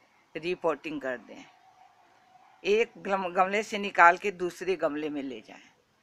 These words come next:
ये कम से कम साल में दो बार करें। एक तो आपको फरवरी का महीना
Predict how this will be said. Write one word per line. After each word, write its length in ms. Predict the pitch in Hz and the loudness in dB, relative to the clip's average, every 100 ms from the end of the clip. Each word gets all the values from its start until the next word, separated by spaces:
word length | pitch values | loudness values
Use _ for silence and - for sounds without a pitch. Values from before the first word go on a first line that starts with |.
| _ _ _ | _ _ _
ये 220 | 185 220 233 208 | -2 -2 -2 -2
कम 160 | 196 | -2
से 180 | 202 240 | -2 -6
कम 200 | 233 220 226 | -2 -2 -2
साल 360 | 214 185 196 | 4 4 4
में 140 | 196 175 | 2 -4
दो 160 | 160 | -2
बार 220 | 147 165 160 | 2 0 0
करें। 420 | 180 160 170 196 - - - - - - - - | -6 -4 -6 -10 -20 -20 -20 -20 -20 -20 -20 -2
एक 260 | 202 226 - | 0 0 4
तो 100 | 220 | 8
आपको 640 | 208 208 - 220 208 220 247 - - | 10 8 4 0 0 0 -4 -14 -2
फरवरी 480 | 202 190 185 196 233 | 0 4 2 2 4
का 140 | 220 | 6
महीना 540 | 202 190 180 190 185 | 6 0 0 4 4